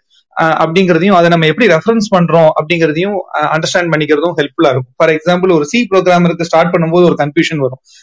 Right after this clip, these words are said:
அ, எம் எல் ஆக்கு யூஸ் பண்ணாதான் வந்து, அ, நான் வந்து லிங்க் லிஸ்ட் யூஸ் பண்ண முடியும், அ, ஹீப் மெமரியில டைனமிக் அலோகேஷன் பண்ணும்போது மட்டும்தான் அந்த லிங்க் லிஸ்ட், ட்ரீ எல்லாமே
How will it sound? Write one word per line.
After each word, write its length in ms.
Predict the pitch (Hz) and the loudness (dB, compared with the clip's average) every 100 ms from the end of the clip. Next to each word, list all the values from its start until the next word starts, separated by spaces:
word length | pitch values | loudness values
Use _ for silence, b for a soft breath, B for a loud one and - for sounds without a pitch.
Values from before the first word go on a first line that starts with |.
| b | b
அ, 80 | 151 | 0
எம் 200 | 156 190 | 2 2
எல் 140 | 208 | 4
ஆக்கு 320 | 196 190 160 190 | 2 2 0 0
யூஸ் 220 | 190 185 | 0 0
பண்ணாதான் 340 | 170 165 175 | 2 4 4
வந்து, 560 | 165 156 180 175 151 - _ b - 160 | 2 2 2 4 2 0 _ b -6 -2
அ, 40 | 147 143 139 139 135 127 - 175 | 0 2 2 2 0 -2 -6 -4
நான் 180 | 160 | 0
வந்து 180 | 147 151 | 0 2
லிங்க் 200 | 165 175 | 2 2
லிஸ்ட் 240 | 175 170 151 | 0 0 -2
யூஸ் 120 | - | -2
பண்ண 160 | 151 | -4
முடியும், 340 | 135 131 135 131 _ _ - | -2 -2 -2 -4 _ _ -6
அ, 40 | 151 139 135 135 - - - | -2 0 0 0 -2 -4 -2
ஹீப் 180 | 208 202 | -2 0
மெமரியில 340 | 175 160 160 | 2 2 2
டைனமிக் 600 | 147 139 135 160 170 180 | 4 2 2 0 0 0
அலோகேஷன் 420 | 147 147 156 160 143 143 | 0 0 -2 -4 -4 -2
பண்ணும்போது 320 | 156 156 151 | 0 2 2
மட்டும்தான் 300 | 143 147 170 | 0 0 0
அந்த 140 | 151 | 2
லிங்க் 280 | 147 156 151 | 0 0 0
லிஸ்ட், 360 | 147 - 143 165 | -2 -4 -6 0
ட்ரீ 120 | 165 | 2
எல்லாமே 340 | 143 147 151 | 2 0 -2